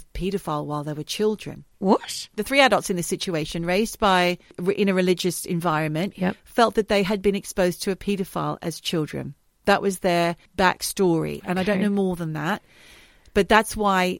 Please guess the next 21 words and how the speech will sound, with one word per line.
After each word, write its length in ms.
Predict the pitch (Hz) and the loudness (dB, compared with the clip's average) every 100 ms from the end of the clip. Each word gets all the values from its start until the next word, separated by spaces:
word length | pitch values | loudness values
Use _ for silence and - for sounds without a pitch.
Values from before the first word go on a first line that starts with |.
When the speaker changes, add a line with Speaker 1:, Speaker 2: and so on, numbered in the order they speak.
| - | -10
Speaker 1:
they 140 | - 180 | -2 0
were 100 | 180 | 0
keeping 400 | - 214 202 190 | -4 -4 -2 -2
it 160 | 170 - - | -4 -6 -2
amicable 560 | 180 170 - 180 185 | -2 0 -2 0 0
for 120 | 254 185 | 0 -2
the 120 | 180 | -4
children's 420 | - 175 160 165 | -2 -2 -2 -8
sake, 340 | - 175 202 | -4 -4 -4
and 120 | 175 170 | -4 -4
they 100 | - - | -4 2
always 440 | 294 226 180 180 | 4 4 2 2
listened 340 | 208 190 160 147 - | -2 -2 -6 -10 -8
to 120 | 214 - | -6 -2
everything 420 | 214 214 190 170 | 0 -2 -4 -4
that 100 | 170 | -4
any 200 | - 196 | -4 -4
child 340 | 190 196 170 165 | -4 -4 -4 -4
ever 140 | 160 | -8
told 340 | 165 170 151 - | -6 -6 -6 -8
them. 240 | 135 - | -12 -12